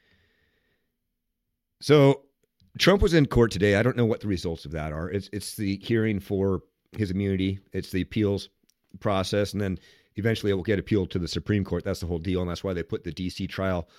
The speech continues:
on hold. Outside of the courthouse, some reporters were caught on a hot mic. And,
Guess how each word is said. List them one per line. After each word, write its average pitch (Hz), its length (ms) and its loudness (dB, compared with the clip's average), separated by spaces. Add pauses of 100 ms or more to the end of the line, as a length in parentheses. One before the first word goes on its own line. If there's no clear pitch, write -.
(120)
on 87 160 -2
hold. 135 400 2 (1700)
Outside 143 720 0 (1080)
of 123 160 2
the 107 60 0
courthouse, 101 680 -2 (160)
some 127 240 -2
reporters 156 540 -2
were 117 120 -2
caught 113 360 -2 (540)
on 117 100 2
a 107 60 2
hot 127 240 0
mic. - 260 2
And, 101 140 0